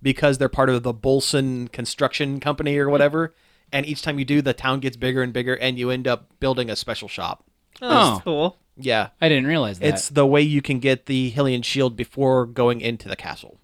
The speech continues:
Speaker 2: Hmm.
Speaker 3: Oh.
Speaker 1: Yeah.
Speaker 3: I found a knight shield yesterday.
Speaker 2: Yeah, those
Speaker 1: Nice.
Speaker 2: are really good. I,
Speaker 1: Those are good.
Speaker 2: I use those almost <laughs>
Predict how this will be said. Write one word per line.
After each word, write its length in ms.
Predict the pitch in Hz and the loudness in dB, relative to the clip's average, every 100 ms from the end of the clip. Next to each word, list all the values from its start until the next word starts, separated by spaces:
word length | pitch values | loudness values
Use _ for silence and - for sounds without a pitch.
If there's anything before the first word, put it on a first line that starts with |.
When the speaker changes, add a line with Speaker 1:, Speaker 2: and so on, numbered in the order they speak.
| _ | _
Speaker 2:
Hmm. 160 | 320 247 156 _ - | -18 -14 -14 _ -6
Speaker 3:
Oh. 380 | 269 156 85 - _ _ | -2 -2 -4 -16 _ _
Speaker 1:
Yeah. 180 | - - - _ _ _ | -18 -18 -18 _ _ _
Speaker 3:
I 40 | |
found 200 | - 220 | -2 0
a 60 | 147 | 2
knight 260 | 110 127 139 | 2 0 2
shield 440 | - 113 101 90 | -2 -2 -6 -8
yesterday. 640 | 98 - - 82 92 98 - _ | -8 -8 -10 -14 -14 -14 -16 _
Speaker 2:
Yeah, 140 | - 175 | -2 2
those 200 | 190 190 | 2 2
Speaker 1:
Nice. 80 | 165 | 0
Speaker 2:
are 40 | |
really 240 | 151 147 | 2 0
good. 320 | 139 147 143 139 | 0 2 2 4
I, 100 | 151 | 2
Speaker 1:
Those 140 | 156 | 0
are 40 | |
good. 240 | 110 107 95 _ _ - | -4 -8 -10 _ _ -8
Speaker 2:
I 80 | 160 | -4
use 380 | 156 156 160 147 | -4 -4 -4 0
those 240 | 156 151 | 0 0
almost 440 | 156 151 151 | -2 -4 -6
<laughs> 40 | - | -8